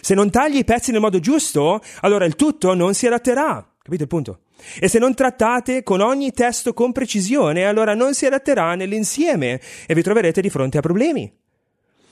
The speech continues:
Tagliatela rettamente, siate precisi, attenti, diretti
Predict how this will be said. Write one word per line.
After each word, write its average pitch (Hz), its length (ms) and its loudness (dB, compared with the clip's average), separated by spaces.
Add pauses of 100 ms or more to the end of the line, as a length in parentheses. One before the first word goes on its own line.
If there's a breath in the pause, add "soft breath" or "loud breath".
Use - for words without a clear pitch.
(180 loud breath)
Tagliatela 175 920 0
rettamente, 190 640 0 (120)
siate 254 520 0
precisi, 190 800 -2
attenti, 226 680 -2
diretti 165 680 0